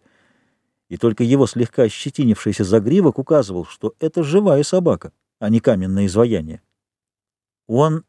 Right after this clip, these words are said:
не пошевелился, когда я поравнялся с ним. Не желая с ним связываться, я обошел его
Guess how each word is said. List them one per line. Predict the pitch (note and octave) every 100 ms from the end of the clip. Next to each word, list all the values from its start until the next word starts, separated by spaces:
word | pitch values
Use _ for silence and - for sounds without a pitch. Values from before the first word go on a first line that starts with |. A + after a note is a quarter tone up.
| _
не | B2 D3
пошевелился, | D#3 D#3 - C#3+ C#3+ D3+ A3+ G3+ -
когда | - A#2 G#2+
я | B2 C3+
поравнялся | - B2 C#3 B2+ F2+ -
с | -
ним. | F#2+ D#2 - _ _ _ _ _ _ _ _ _ _
Не | F#2 F#2+
желая | A#2+ C#3
с | A#2+
ним | C3
связываться, | A#2 A#2+ D3+ B2 G2 G2
я | F#2+ A#2
обошел | C3+ - G3+
его | C#3 E2+ C#2+